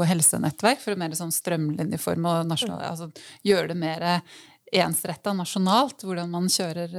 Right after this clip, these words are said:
Speaker 1: studier. Jeg tror du skulle vært der, men
Speaker 2: Ja.
Speaker 1: du <laughs> var
Speaker 2: <laughs> Ja.
Speaker 1: dessverre forhindret.
Speaker 2: Ja, jeg ble syk. <laughs>
Speaker 1: Ja.
Speaker 2: Ja.
Speaker 1: Men, eh, men det som jeg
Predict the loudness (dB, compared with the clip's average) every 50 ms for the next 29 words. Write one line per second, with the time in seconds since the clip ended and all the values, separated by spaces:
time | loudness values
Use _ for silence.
0 | -4 -2 0 2 4 4 6 6 6 4 4 0 -2 -2 -4 -4 -4 -4 -4 -4
1 | -4 -6 -4 -2 0 2 2 4 6 6 8 6 6 6 6 6 6 6 6 6
2 | 6 8 8 8 8 8 8 8 6 4 2 2 2 2 2 0 0 0 0 0
3 | 0 -2 0 2 2 4 4 4 4 6 6 6 6 6 4 2 2 4 4 4
4 | 4 4 2 2 0 0 -4 -4 0 2 2 4 6 6 6 6 6 6 6 6
5 | 6 2 -2 -4 0 2 4 6 6 4 4 4 2 2 4 4 4 4 6 6
6 | 6 6 4 4 2 2 2 2 2 2 2 2 0 0 -2